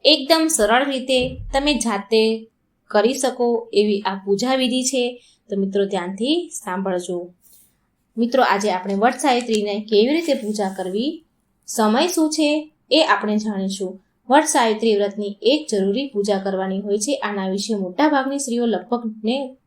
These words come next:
જાણતી નથી હોતી. એટલા માટે જે લોકો વ્રત કરતા હોય તેને પૂજા કરવામાં સરળ રહે માટે હું આ વીડિયો પ્રસ્તુત કરી રહી છું તમારી સમક્ષ.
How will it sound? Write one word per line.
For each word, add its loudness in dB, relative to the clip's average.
જાણતી -2
નથી -2
હોતી. -4
એટલા 4
માટે 2
જે 2
લોકો 0
વ્રત 0
કરતા 2
હોય -2
તેને 4
પૂજા 0
કરવામાં 2
સરળ 0
રહે -2
માટે 2
હું -2
આ -2
વીડિયો 2
પ્રસ્તુત -6
કરી 0
રહી -2
છું -4
તમારી -2
સમક્ષ. -8